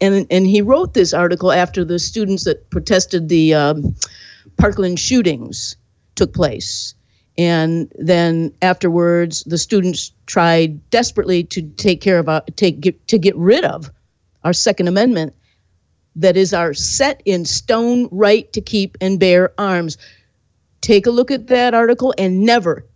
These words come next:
ever give up your guns. Now, uh, if you can't write down the information that I'm gonna share with you today, you can always go back to anchor dot F M.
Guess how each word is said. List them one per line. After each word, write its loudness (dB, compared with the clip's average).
ever 0
give -2
up -6
your -4
guns. -4
Now, 2
uh, 2
if 0
you 0
can't -2
write 2
down 2
the 2
information -2
that 2
I'm 0
gonna 0
share 2
with 2
you -8
today, 0
you -2
can -4
always 2
go 0
back 0
to 0
anchor 0
dot 2
F 0
M. 0